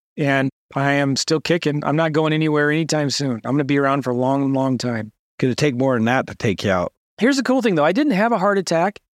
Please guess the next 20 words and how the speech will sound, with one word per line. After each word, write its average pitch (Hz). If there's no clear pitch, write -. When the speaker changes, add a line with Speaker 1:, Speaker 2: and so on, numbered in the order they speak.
Speaker 1:
I 160
was 208
look-, 165
I 160
looked 170
healthy. 196
They 165
couldn't 247
believe 196
I 165
was 147
still 196
standing, 165
though, 117
because 117
my 131
valve 143
was 131
so 160
bad. 131